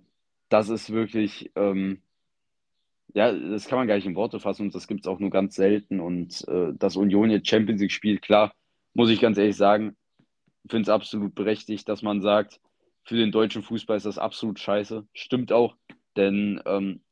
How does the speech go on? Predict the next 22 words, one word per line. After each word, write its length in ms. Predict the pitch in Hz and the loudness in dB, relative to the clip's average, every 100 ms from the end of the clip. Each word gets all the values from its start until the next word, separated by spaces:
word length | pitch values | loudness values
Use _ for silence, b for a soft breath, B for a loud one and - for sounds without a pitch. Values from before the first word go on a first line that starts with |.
| _ - | _ -6
okay, 200 | 104 147 | 0 2
ich 120 | 123 | 2
lass 160 | 123 120 | 0 0
mich 160 | 127 | -2
gerne 220 | 127 127 | 0 2
eines 160 | 120 117 | 0 -4
Besseren 340 | 123 120 127 | -4 -4 -4
belehren, 340 | 117 117 117 113 | -2 0 0 0
aber 180 | 104 104 | 0 0
ich 180 | 101 - | -2 -4
denke 380 | 113 107 107 _ b b - | -4 -2 -6 _ b b -4
nicht, 240 | 120 127 | -2 0
dass 160 | 123 110 | 0 0
Union 400 | 117 110 120 113 | 0 2 0 0
wirklich 320 | 120 113 107 | -2 -2 -6
viel 440 | - 117 131 127 _ _ _ _ _ _ _ | -4 0 0 0 _ _ _ _ _ _ _
in 100 | 113 | -2
der 140 | 117 110 | 0 2
Champions 440 | 135 135 131 107 | 0 0 -2 -4
League 220 | 113 - _ | -8 -8 _
reißen 400 | - 104 131 139 | -6 -2 -2 -2
wird. 200 | 127 127 | -4 -6